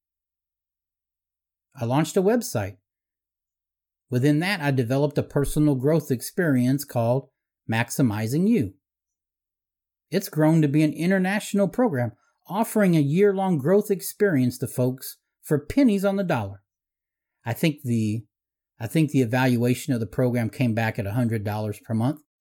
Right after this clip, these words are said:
and we offer it for an average of twenty dollars per month. I know the pain folks are in.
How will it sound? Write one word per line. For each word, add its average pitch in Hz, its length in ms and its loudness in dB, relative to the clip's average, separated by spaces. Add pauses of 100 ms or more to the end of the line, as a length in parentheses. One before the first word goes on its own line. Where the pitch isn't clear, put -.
(100)
and 160 160 2
we 302 180 4
offer 175 400 -2
it 190 120 -4
for 190 140 0
an 165 80 -2
average 202 360 2
of 196 140 -2
twenty 226 320 0
dollars 220 400 0
per 254 180 -2
month. 262 300 0 (2500)
I 254 100 2
know 269 160 4
the 135 100 2
pain 131 440 0
folks 127 340 -4
are 117 100 0
in. 190 260 2